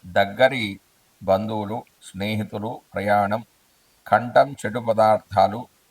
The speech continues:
భుజించడం, శక్తి, ఆస్తి విభజన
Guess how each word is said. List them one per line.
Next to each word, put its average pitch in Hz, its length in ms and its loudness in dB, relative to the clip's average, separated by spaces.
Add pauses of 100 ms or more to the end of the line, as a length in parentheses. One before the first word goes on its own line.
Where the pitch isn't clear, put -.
(120)
భుజించడం, 107 720 -6 (720)
శక్తి, 135 520 -8 (880)
ఆస్తి 113 440 2
విభజన 107 580 0